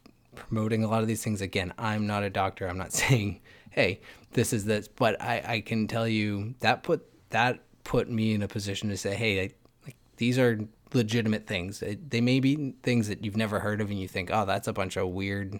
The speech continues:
like Liz said, "earthy ingredients," but these are legitimate things that doctors are recommending for various things. So it's,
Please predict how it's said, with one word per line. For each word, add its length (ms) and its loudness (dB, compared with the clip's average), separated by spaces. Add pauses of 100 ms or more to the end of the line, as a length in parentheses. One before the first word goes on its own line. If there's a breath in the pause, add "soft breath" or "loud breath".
(100)
like 220 -8
Liz 220 -2
said, 340 -4
"earthy 320 0
ingredients," 600 -2 (280 loud breath)
but 160 -2
these 200 2
are 140 4
legitimate 640 0
things 320 -2
that 220 -6
doctors 440 -2
are 300 0
recommending 640 -2
for 180 -4
various 500 0
things. 320 -6
So 160 2
it's, 200 0